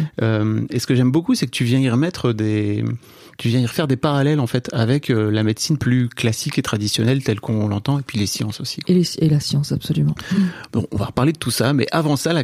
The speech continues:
Speaker 1: la première question, moi, qui m'intéresse, c'est à quoi tu ressemblais, Natacha, quand t'avais sept, huit ans ?
Speaker 2: Un garçon. <laughs> Je suis un vrai garçon, un garçon manqué.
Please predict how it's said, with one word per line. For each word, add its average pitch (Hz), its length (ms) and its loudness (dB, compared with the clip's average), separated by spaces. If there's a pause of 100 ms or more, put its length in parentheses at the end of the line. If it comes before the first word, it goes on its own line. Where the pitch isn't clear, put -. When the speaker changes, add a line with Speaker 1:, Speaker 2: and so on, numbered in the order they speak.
(100)
Speaker 1:
la 110 200 0
première 143 300 0
question, 147 320 0
moi, 123 200 4
qui 110 260 -4
m'intéresse, 104 420 0
c'est 147 320 0 (360)
à 117 80 2
quoi 208 140 0
tu - 80 -2
ressemblais, 135 300 2
Natacha, 120 340 2
quand 135 140 -2
t'avais 110 220 2
sept, 131 220 0
huit - 240 -4
ans ? 131 80 -2 (840)
Speaker 2:
Un 175 100 4
garçon. 180 380 2 (240)
<laughs> 190 60 2 (720)
Je - 80 -6
suis - 160 0
un 180 100 4
vrai 170 280 2
garçon, 180 420 0
un 175 80 4
garçon 160 340 0
manqué. 170 420 0